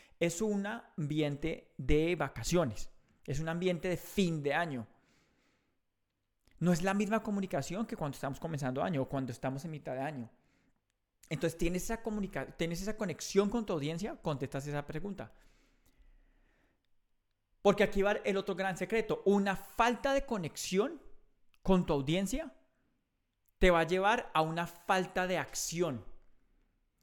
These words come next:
Y una falta de acción te va a llevar a una falta de motivación de que tus clientes hagan cosas.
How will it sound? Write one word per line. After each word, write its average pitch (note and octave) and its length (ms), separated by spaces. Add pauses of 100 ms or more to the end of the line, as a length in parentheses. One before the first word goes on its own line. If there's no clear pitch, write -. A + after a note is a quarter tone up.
Y D3 120
una C#3+ 200
falta G#3 600
de A#3 100
acción F3+ 540 (800)
te E3+ 100
va D3+ 120
a C#3+ 60
llevar E3+ 440
a D3+ 80
una C#3+ 260
falta G3+ 720
de D#3 200
motivación D3+ 800 (1500)
de E3 180
que E3+ 120
tus - 180
clientes C#3+ 360
hagan C#3+ 240
cosas. - 440